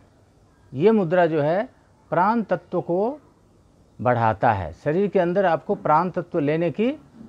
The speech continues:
शक्ति को बढ़ाता है। अभी आपको मैं दूसरा मुद्रा बताऊंगा। ये मुद्रा उन सभी लोगों के लिए बहुत ही उपयोगी है जिनको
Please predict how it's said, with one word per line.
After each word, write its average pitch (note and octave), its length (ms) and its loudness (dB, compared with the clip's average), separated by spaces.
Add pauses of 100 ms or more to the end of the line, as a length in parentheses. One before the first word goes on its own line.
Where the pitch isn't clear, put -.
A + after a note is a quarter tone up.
(140)
शक्ति - 400 -2
को E3 120 0
बढ़ाता A#2+ 420 0
है। E2+ 240 -8 (1300)
अभी D#3+ 220 4
आपको F#3+ 480 -2 (800)
मैं A#2 140 -8
दूसरा D#3+ 300 -2
मुद्रा E3 280 -2
बताऊंगा। C#3 480 -6 (720)
ये E3+ 120 2
मुद्रा F#3 500 2 (880)
उन F#3+ 200 -2
सभी E3+ 260 -2
लोगों G#3 260 2
के G3 120 -2
लिए F3+ 400 0 (440)
बहुत D#3+ 400 0
ही G3+ 360 0 (540)
उपयोगी F3 460 4
है E3+ 220 2 (840)
जिनको G3+ 580 0